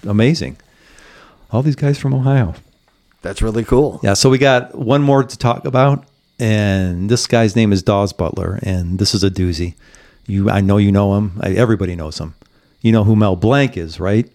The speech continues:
Speaker 2: Oh, yeah. I think, didn't he do,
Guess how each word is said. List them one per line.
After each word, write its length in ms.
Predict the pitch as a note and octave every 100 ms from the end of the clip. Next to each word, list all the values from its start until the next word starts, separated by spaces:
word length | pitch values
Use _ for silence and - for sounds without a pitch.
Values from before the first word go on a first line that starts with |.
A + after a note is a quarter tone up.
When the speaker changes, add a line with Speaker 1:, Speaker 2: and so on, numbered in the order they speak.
| _ -
Speaker 2:
Oh, 160 | G3+
yeah. 560 | B2 C3+ F#3+ A2+ F2 -
I 140 | - B2
think, 300 | - G3+ -
didn't 260 | F#3+ G#3
he 240 | F3 G#3 G3
do, 500 | C#3 G#2+ E3 F3+